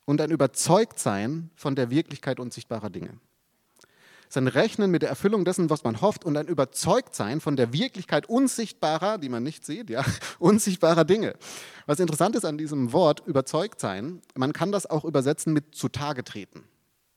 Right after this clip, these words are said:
Glauben ist ein Zutagetreten der Wirklichkeit unsichtbarer Dinge. Was im Wesentlichen bedeutet, Glauben bedeutet, ich mache einen Schritt, ich greife hin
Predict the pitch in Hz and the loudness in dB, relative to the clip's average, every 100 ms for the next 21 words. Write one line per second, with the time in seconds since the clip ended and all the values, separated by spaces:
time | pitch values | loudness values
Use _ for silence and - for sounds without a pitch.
0 | _ _ _ _ - _ _ _ 117 127 | _ _ _ _ -20 _ _ _ 4 6
1 | 196 180 147 151 131 143 - - 151 185 | 6 4 0 -2 -4 -6 -8 -8 -6 -6
2 | 180 - 120 - 135 117 104 117 165 160 | -8 -6 -8 -6 -6 -4 -4 -4 -4 -6
3 | 151 - 120 127 151 135 - 123 110 98 | -6 -6 -6 -6 -6 -8 -8 -6 -6 -6
4 | 117 87 113 131 _ _ _ _ _ _ | -8 -10 -12 -16 _ _ _ _ _ _
5 | _ - _ _ _ _ 127 139 127 175 | _ -20 _ _ _ _ -6 -2 0 -2
6 | 196 165 156 147 123 123 151 147 - - | -2 -6 -6 -6 -4 -2 -2 -6 -14 -12
7 | 117 127 113 127 180 151 104 120 165 - | -12 -6 -2 0 0 -2 0 0 0 -4
8 | 165 - _ _ _ 120 123 151 170 117 | -10 -12 _ _ _ -12 -8 -8 -6 -8
9 | 113 110 - 160 - - - 120 160 - | -8 -10 -10 -12 -16 -20 -10 -8 -8 -8
10 | 143 147 95 | -10 -10 -10